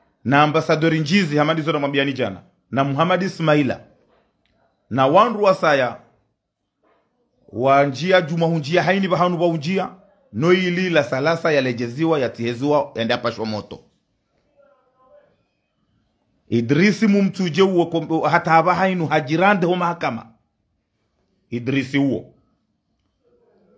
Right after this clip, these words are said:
Ti, ti Idrisi chargé de mission wa Idarusi. Idrisi secrétaire général adjoint mu Cour suprême. Hajirande ho mahakama.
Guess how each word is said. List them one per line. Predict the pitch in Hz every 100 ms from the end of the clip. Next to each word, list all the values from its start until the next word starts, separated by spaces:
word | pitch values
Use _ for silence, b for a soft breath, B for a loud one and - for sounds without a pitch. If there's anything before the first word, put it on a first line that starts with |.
| _ _
Ti, | - 139 143 - _
ti | - 170
Idrisi | 175 180 220 220 202 196 156 - _ _ _ _ _ _ _
chargé | - 180 170 170
de | 165 170
mission | 165 - 190 196
wa | 175
Idarusi. | 165 190 185 - 113 - _ _ _ _ _ _ _ _ _ _
Idrisi | 135 135 139 180 208 165
secrétaire | 143 - 143 143 147 143 143
général | 135 135 151 175 -
adjoint | 139 123 123 175 233 - - - _ _
mu | 120 135
Cour | 131 202 190
suprême. | 156 - 135 135 107 - _ _ _ _ _ _ _ _ _ _ -
Hajirande | 131 143 139 165 202 208
ho | 196
mahakama. | 190 202 208 202 151 143